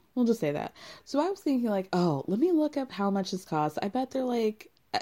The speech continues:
I don't even have an iPhone. Y-, don't, don't, okay? Just don't. I don't need the, like, iPhone shaming. I have a Samsung Galaxy. It is a beautiful phone. It is just as expensive as the iPhone.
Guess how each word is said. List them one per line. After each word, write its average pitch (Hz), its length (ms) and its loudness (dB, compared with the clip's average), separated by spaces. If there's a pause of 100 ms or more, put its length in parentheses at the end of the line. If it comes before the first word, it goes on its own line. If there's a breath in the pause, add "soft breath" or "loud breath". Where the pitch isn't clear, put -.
I 311 80 0
don't 440 200 -4
even 349 120 6
have 247 140 6
an 208 60 2
iPhone. 190 440 -2
Y-, - 180 -8 (260)
don't, 269 340 0 (320)
don't, - 260 0 (160)
okay? 233 400 -2 (480 loud breath)
Just - 300 0 (300)
don't. 226 480 2 (100)
I 262 120 0
don't 285 160 4
need 254 240 0
the, 247 80 0
like, 226 300 0
iPhone 196 420 0
shaming. 185 400 -2
I 165 120 0
have 214 220 0
a 214 40 4
Samsung 208 500 -2
Galaxy. 170 580 0
It - 160 -2
is 151 140 -2
a 143 80 -2
beautiful 151 600 -2
phone. 185 600 -2 (440 loud breath)
It 147 180 -2
is 123 360 -10 (180)
just 135 420 -10
as 214 160 2
expensive 214 760 0
as 202 200 -2
the 208 180 -6
iPhone. 175 580 0